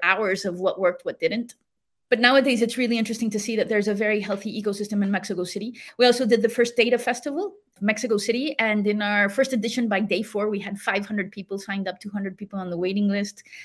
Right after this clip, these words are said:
Second edition, more than a thousand two hundred people signed up. And at that time, there was no open data on behalf of the, the government. So this was also our way of creating a community and stress testing, if you will, the data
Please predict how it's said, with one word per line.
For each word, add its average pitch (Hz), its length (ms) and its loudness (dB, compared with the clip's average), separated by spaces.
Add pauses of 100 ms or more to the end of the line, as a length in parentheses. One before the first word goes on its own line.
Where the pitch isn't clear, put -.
(140)
Second 247 320 2
edition, 214 400 2
more 196 140 2
than 185 160 0
a 170 160 -8
thousand 196 260 0
two 196 140 -4
hundred 190 320 -6
people 202 260 -6
signed 202 260 -2
up. 185 140 0 (560)
And 226 260 6
at 220 120 4
that 240 180 2
time, 233 220 2
there 214 240 4
was 233 120 4
no 220 180 2
open 190 180 -4
data 185 200 -2
on 180 100 -4
behalf 180 260 -8
of 185 100 -12 (120)
the, 175 340 0
the 175 240 -4
government. 233 340 4
So 208 100 -2
this 196 140 2
was 214 160 0
also 196 340 0 (100)
our 202 280 4
way 240 280 4
of 226 100 0
creating 220 300 0
a 190 120 -4
community 233 640 2 (400)
and 202 240 4
stress 247 300 2
testing, 220 360 0
if 196 140 -6
you 196 100 -2
will, 185 220 2 (180)
the 208 40 2 (160)
data 196 340 4